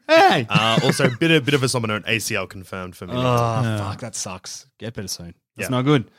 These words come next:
Speaker 1: No good. That's now five in two weeks, I think.
Speaker 2: Yeah.
Speaker 1: I think it was four
Speaker 2: Um,
Speaker 1: last week, and then that one this week.
Speaker 2: And yeah, uh, Carlton, please just keep winning. Uh, why, why does every team I follow do this to me? Every fucking time.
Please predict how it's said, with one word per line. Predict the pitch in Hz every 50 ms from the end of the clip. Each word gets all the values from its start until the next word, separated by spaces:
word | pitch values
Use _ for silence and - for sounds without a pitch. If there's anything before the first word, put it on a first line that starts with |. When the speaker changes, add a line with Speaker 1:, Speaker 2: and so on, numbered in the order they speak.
| _ _ -
Speaker 1:
No | 156 180 196 202
good. | 170 180 175 151 113 - - _ _ _ _
That's | - 151 - -
now | 180 170
five | - - - 127 123 123 117
in | 110 104
two | 98 - 113 104
weeks, | 101 101 101 95 -
I | 107 92
think. | 87 92 104 - - _
Speaker 2:
Yeah. | 113 110 104 98
Speaker 1:
I | 90 - - -
think | 110 110
it | 107
was | 110
four | 113 113 117 117 117
Speaker 2:
Um, | 123 120
Speaker 1:
last | 117 113 110 107 -
week, | 113 107 113 - -
and | 113 113
then | 107 104 101 101 104 - _ _ _ _ _ _ _ _ _ _ _ - - - _ _ _ _ -
that | 104 95
one | 104 101 98 95
this | 92 98 95 - -
week. | 90 90 92 - - -
Speaker 2:
And | - 180
yeah, | 220 247 220
uh, | 156 - - 147 147 147 147 147 143 139 143
Carlton, | - - 196 208 226 220 - 254 247 233
please | - - 214 214 240 240 240 208
just | 165 - 208 190 -
keep | 190 185 180 -
winning. | 190 214 240 269 330 330 - _ _ -
Uh, | - 165 175 180 180 180 180 175
why, | 165 185 208 226 233 247 247 247 240 233 233 220 208 196 190 170
why | 165 170 196 220 233 226
does | 214 190
every | 190 180 170 165
team | 156 160 160 151
I | 143 135
follow | 131 156 143 139 139
do | 139 151
this | 160 175 180 -
to | -
me? | 214 233 254 339 - - _ _ _ _ - - - - _ _ _ _
Every | - 208 226 226 180 185 202 196 170
fucking | - _ - 202 208 202 - - - 143 127 123
time. | 120 170 185 196 208 214 214 208 196 170 139 117 107